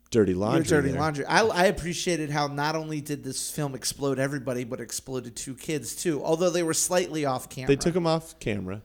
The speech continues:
Speaker 2: But there was still a, a shower of blood from with-, from within the doorway.
Speaker 1: Yeah, and they made sure that it was, like, three, I don't know if you noticed that, they made sure it was three
Speaker 2: Separate
Speaker 1: kind of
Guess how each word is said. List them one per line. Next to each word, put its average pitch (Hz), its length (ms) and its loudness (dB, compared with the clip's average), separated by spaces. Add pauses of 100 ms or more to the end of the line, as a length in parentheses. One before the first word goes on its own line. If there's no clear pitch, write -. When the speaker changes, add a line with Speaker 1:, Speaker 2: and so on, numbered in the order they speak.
(120)
Speaker 2:
But 156 160 0
there 175 100 6
was - 180 2
still 160 220 0
a, 131 100 -4 (100)
a 143 120 -2
shower 160 680 6
of 147 160 -2
blood 139 400 -2
from 135 280 -6
with-, 135 420 -6
from 143 200 -8
within 139 280 -6
the 135 80 -6
doorway. 127 400 -2
Speaker 1:
Yeah, 131 160 8
and 123 180 4
they 160 100 6
made 170 220 4
sure 175 220 0
that 147 120 6
it 131 100 2
was, 110 180 0
like, 107 200 4
three, 123 800 -4 (240)
I 113 60 -4
don't 120 100 0
know 110 60 2
if 104 100 0
you 98 60 -4
noticed 104 300 2
that, 95 140 -2
they 107 120 0
made 110 200 4
sure 110 200 0
it 82 100 0
was 90 220 -6
three 107 640 0
Speaker 2:
Separate 127 680 -4 (520)
Speaker 1:
kind 107 200 2
of 90 140 -4